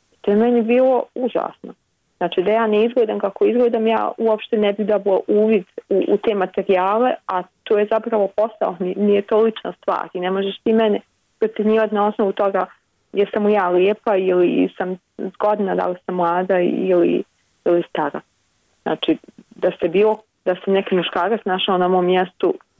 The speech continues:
on bi dobio odbijencu, on uopšte ne bi imao pristup toj dokumentaciji.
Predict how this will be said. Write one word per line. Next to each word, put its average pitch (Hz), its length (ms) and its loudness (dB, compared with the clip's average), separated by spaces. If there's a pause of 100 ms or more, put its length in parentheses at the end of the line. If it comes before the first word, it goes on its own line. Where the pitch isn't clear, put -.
(160)
on 185 140 0
bi 175 80 0
dobio 185 380 2
odbijencu, 170 600 0
on 160 200 -2
uopšte 165 320 -2
ne 165 140 0
bi 165 120 2
imao 156 260 0
pristup - 400 -4
toj 143 160 -2
dokumentaciji. - 720 -8